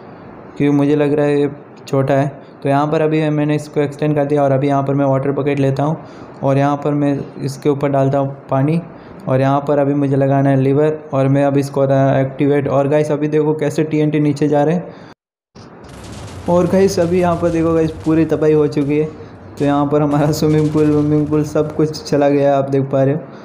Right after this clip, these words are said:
लेकिन guys, आपने comment block को कुछ नहीं हुआ और यहाँ पर हमारा swimming pool तो पूरा ख़त्म ही हो चुका, मतलब आधा है बचा है।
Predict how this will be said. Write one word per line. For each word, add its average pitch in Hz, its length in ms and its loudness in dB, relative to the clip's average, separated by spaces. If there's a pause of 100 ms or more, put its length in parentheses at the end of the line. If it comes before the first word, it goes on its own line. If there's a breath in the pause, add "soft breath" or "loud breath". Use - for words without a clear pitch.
(380 loud breath)
लेकिन 160 260 2
guys, 185 240 2
आपने 165 320 0
comment 160 420 0
block 170 220 2
को 175 80 0
कुछ 170 240 -2
नहीं 170 140 2
हुआ 131 220 2 (420 loud breath)
और 139 100 2
यहाँ 143 180 2
पर 151 160 2
हमारा 147 300 2
swimming 151 340 2
pool 147 240 2
तो 147 120 2
पूरा 147 240 2
ख़त्म 139 320 0
ही 143 60 4
हो 139 100 2
चुका, 139 240 2
मतलब 135 360 0
आधा 135 320 2
है 139 160 2
बचा 131 240 0
है। 143 160 0